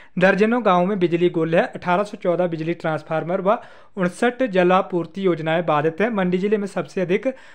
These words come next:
दो सौ छत्तीस और शिमला में उनसठ सड़कें बंद हैं। इसी तरह मंडी जिले में ही तेरह सौ पैंतीस व हमीरपुर में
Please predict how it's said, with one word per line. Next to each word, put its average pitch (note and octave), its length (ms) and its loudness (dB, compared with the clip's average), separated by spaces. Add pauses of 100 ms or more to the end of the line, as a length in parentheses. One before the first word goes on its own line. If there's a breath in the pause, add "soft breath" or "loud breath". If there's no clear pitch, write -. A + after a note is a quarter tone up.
(160 loud breath)
दो F3+ 140 4
सौ F#3 140 -4
छत्तीस F3+ 420 -4
और A3+ 100 -2
शिमला F3+ 340 -2
में G3 100 0
उनसठ F3+ 340 -4
सड़कें D#3+ 400 -4
बंद D#3 220 0
हैं। A#3 140 4 (380 loud breath)
इसी G3+ 220 0
तरह A3+ 260 4
मंडी F#3+ 260 0
जिले F#3+ 260 0
में F#3 160 2
ही G3+ 140 0
तेरह F3+ 280 2
सौ F#3 160 -2
पैंतीस F#3+ 540 -2
व B3 200 2 (420 soft breath)
हमीरपुर F3 440 2
में E3+ 180 -2